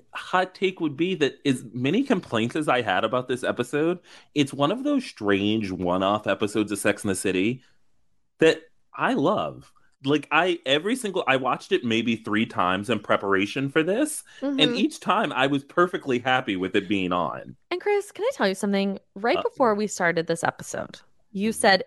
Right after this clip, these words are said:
Speaker 2: "This is gonna be a short one 'cause, you know, there's really not much to talk about."
Speaker 1: We've been
Speaker 2: We've
Speaker 1: recording
Speaker 2: been
Speaker 1: for an hour
Speaker 2: recording
Speaker 1: and
Speaker 2: for
Speaker 1: fifteen minutes.
Speaker 2: <laughs> Thank you.
Speaker 1: <laughs> I
Speaker 2: So
Speaker 1: thought we were gonna be in and out in about thirty-two.
Speaker 2: You always, we always say that. Remember, what is the episode that we recorded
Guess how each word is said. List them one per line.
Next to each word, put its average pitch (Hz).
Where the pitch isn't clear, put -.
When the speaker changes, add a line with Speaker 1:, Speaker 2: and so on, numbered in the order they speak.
Speaker 2:
"This 220
is 302
gonna 254
be 220
a 185
short 180
one 156
'cause, 170
you 170
know, 156
there's 147
really 170
not 127
much 113
to -
talk -
about." -
Speaker 1:
We've 147
been 147
Speaker 2:
We've 139
Speaker 1:
recording 277
Speaker 2:
been 277
Speaker 1:
for 277
an -
hour -
Speaker 2:
recording 220
Speaker 1:
and 220
Speaker 2:
for 226
Speaker 1:
fifteen 92
minutes. 78
Speaker 2:
<laughs> -
Thank -
you. -
Speaker 1:
<laughs> -
I 311
Speaker 2:
So 185
Speaker 1:
thought 202
we 226
were 196
gonna 185
be 143
in 127
and 123
out 117
in 107
about 101
thirty-two. 82
Speaker 2:
You 269
always, 220
we 247
always 214
say 160
that. 262
Remember, 247
what 240
is 381
the -
episode 220
that 185
we 180
recorded 175